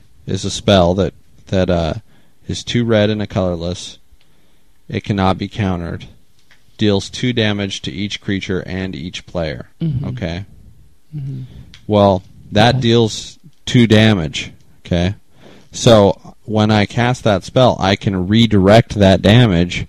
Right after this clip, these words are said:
Speaker 1: to Jace, the
Speaker 2: Right.
Speaker 1: Mind Sculptor. I can redirect that damage. On the other hand, if I play a Howling Banshee, which costs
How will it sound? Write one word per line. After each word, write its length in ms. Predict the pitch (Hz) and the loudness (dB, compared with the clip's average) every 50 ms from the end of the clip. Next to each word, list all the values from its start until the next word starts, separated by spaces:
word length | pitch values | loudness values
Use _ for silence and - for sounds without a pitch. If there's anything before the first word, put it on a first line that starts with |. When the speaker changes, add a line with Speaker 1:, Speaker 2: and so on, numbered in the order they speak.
| _ - - - - - - - - | _ -20 -20 -20 -20 -20 -18 -10 -4
Speaker 1:
to 180 | - 113 107 98 | 0 2 2 2
Jace, 640 | - 107 107 101 85 - - - - - - - - - - - - | 4 6 6 6 6 4 0 -4 -6 -6 -8 -10 -14 -16 -20 -20 -14
the 100 | - - | -10 -4
Speaker 2:
Right. 140 | 92 95 95 95 | 0 2 2 2
Speaker 1:
Mind 120 | 98 95 - | 2 0 -4
Sculptor. 540 | - - 78 71 - - - - - - - - | -4 -4 -4 -4 -4 -8 -10 -12 -12 -12 -12 -8
I 140 | 80 90 | -8 -8
can 220 | - - 95 87 82 | -6 -6 -6 -4 -2
redirect 540 | 98 110 113 107 101 98 95 95 95 - - | 0 2 2 4 4 4 4 4 4 2 2
that 160 | 101 87 - | 0 0 0
damage. 480 | - 98 101 98 82 67 - - - - - - - - - - - - - - - _ - - - - | 0 0 0 -2 -4 -6 -10 -12 -14 -16 -18 -20 -20 -20 -20 -20 -20 -20 -20 -20 -20 _ -20 -18 -8 -2
On 140 | 90 101 104 | 0 0 2
the 160 | 104 101 107 | 2 4 6
other 220 | 117 131 143 131 110 | 6 8 6 6 4
hand, 380 | 107 95 87 85 82 - - - | 2 0 0 -2 -4 -4 -6 -4
if 200 | - 104 101 - | -2 -2 0 2
I 120 | 101 98 98 | 4 2 2
play 320 | - - - 120 113 107 104 | 2 2 2 4 4 4 4
a 60 | 104 | 2
Howling 640 | 95 - 113 107 104 107 110 107 104 98 95 95 | 0 0 2 2 2 2 2 -2 -2 -4 -4 -2
Banshee, 720 | 101 98 98 110 123 135 131 - - - 71 65 - 104 - - _ _ _ | 0 2 2 2 2 0 -2 -4 -6 -6 -6 -8 -10 -16 -18 -20 _ _ _
which 260 | - - 87 - - - | -8 -8 -6 -6 -8 -6
costs 720 | - - 104 95 92 92 - - - - - - - | 0 2 2 2 2 0 -2 -6 -14 -14 -14 -14 -14